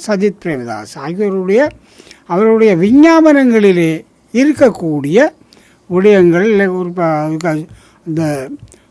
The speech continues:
இறுக்கமான ஆறு அல்லது ஏழு விடயங்களை, ஆ, சுட்டிக்காட்டி, இந்த இவ-, இவ்வாறான விடயங்கள் அவர்களை உள்ளது என்று சொல்லி விவாதிக்கு இறுதியாக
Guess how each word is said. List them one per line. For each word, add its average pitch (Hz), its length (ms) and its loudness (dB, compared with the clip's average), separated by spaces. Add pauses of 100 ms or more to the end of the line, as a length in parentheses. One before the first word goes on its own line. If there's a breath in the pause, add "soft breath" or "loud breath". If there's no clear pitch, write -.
(100)
இறுக்கமான 220 540 0
ஆறு 208 460 2
அல்லது 185 360 2
ஏழு 233 500 6
விடயங்களை, 190 600 2 (560 soft breath)
ஆ, 196 180 -8
சுட்டிக்காட்டி, 196 580 -4
இந்த 226 320 0
இவ-, 180 320 0
இவ்வாறான 214 600 0
விடயங்கள் 170 400 -4
அவர்களை 170 420 -2
உள்ளது 143 320 -8
என்று 123 200 -12
சொல்லி 147 380 -10
விவாதிக்கு 160 640 -10 (760 soft breath)
இறுதியாக 240 540 2